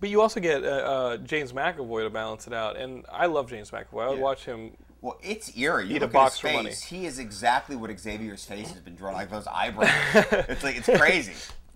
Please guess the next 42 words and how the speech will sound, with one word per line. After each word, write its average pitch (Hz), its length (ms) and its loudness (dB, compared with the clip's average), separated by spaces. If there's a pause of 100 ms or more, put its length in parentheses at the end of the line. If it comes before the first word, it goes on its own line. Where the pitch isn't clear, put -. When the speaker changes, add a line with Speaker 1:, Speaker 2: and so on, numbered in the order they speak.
(400)
Speaker 1:
But 196 300 6
in 208 120 6
this 208 140 0
movie, 240 220 4
when 185 100 4
you 170 60 0
first 180 260 2
meet, 151 380 -4
uh, 127 420 0 (160)
Xavier, 123 480 0
he's 135 240 -8
not 165 400 4 (380)
all 139 760 4 (240)
put 156 160 0
together 135 420 2
and 131 240 0
mature 143 400 2
like, 123 260 0
Speaker 2:
Right. 147 240 4
Speaker 1:
like 143 100 2
usually. 147 260 0
He's 175 240 -4
using 175 240 -2
his 151 140 -2
psychic 139 320 0
abilities 123 500 0 (240)
not 254 160 2
only 220 160 0
to 139 140 -12
find 143 280 -2
out 139 140 4
about 123 240 -2
mutants 123 480 -10
and, 123 220 -10
and 123 240 -8
to 123 80 -8
develop 127 340 -2
his 127 140 -14
fascination 123 580 -4
with 113 100 -6
mutation, 120 600 -8
Speaker 2:
Yeah, 170 80 -20